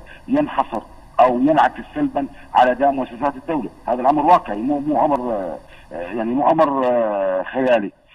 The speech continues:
إحنا اليوم في عنا شح بالموارد الأولية اللي من هدفها هي الإقلاع بالعملية التربوية، وما ذلك إحنا مدارسنا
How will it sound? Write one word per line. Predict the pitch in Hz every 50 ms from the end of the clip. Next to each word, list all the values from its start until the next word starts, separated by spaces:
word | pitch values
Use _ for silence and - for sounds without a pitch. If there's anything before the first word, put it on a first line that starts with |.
| - - _ -
إحنا | - - 139 143
اليوم | 135 147 160 160 156
في | - 151 120
عنا | 117 147 151 143
شح | - - - 165 - - - _ _ _ _ _ _
بالموارد | - 139 135 139 139 143 151 156 151 143
الأولية | 147 120 120 135 139 143 143 151 143 135 107 - - _ _ _ _ _ -
اللي | 107 117 135 139 - - 120
من | 131 131 127 117
هدفها | 131 127 156 156 - 151 147
هي | 147 147 147 135 123
الإقلاع | 131 120 - - - 151 127
بالعملية | 123 131 123 127 135 127 135 135
التربوية، | - - 135 131 123 127 117 107 98 - - - _ _
وما | - 143 151 165 165
ذلك | 160 185 175 151 139 -
إحنا | - 120 139
مدارسنا | 139 139 143 156 165 139 139 156